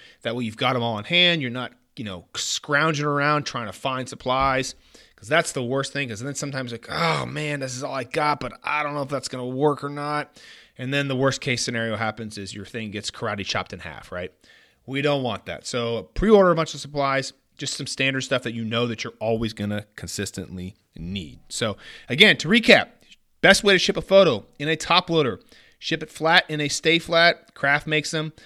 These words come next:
And I have some thick cardboard. If you wanna put it on both sides, you can, but one side is probably gonna be okay 'cause the, the, the stay flat has cardboard, obviously, on both sides already. Um, but just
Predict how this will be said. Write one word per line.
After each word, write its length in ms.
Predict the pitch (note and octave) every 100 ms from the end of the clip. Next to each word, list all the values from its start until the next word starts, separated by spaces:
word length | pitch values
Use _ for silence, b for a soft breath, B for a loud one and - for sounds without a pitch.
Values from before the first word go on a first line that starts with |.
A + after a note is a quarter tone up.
| B B B
And 280 | - A2 A2
I 140 | B2 C3+
have 180 | C#3
some 180 | B2 A2
thick 260 | - F3+ F3+
cardboard. 480 | E3 E3 D3+ E3 D#3
If 60 |
you 60 | B2
wanna 160 | B2+
put 120 | - C#3+
it 80 |
on 100 | C3+
both 220 | A2 D#3 F#3+
sides, 240 | F#3 F3+
you 80 | -
can, 300 | F#3 F#3+ E3
but 260 | A#2+ -
one 360 | B2 A2+ C3+ D#3+
side 240 | - D#3+
is 80 | D#3+
probably 260 | - C#3+ D3
gonna 140 | D3
be 140 | C#3 C#3+
okay 340 | C3+ D3 C#3+
'cause 160 | - -
the, 320 | A2 - G#2
the, 140 | - -
the 100 | A2+
stay 220 | - C#3+
flat 280 | - C3 -
has 200 | A#2+ -
cardboard, 500 | - A#2+ A#2+ A2 G#2+ B B -
obviously, 420 | C3+ C#3+ C3+ -
on 120 | A#2+ A2
both 180 | A2+
sides 240 | - A2 G2
already. 420 | F2+ E3 F#3+ F#3 B B B B B -
Um, 500 | A#2 A2+ A2 G#2+ G2 - -
but 180 | B2+ C3
just 180 | A#3+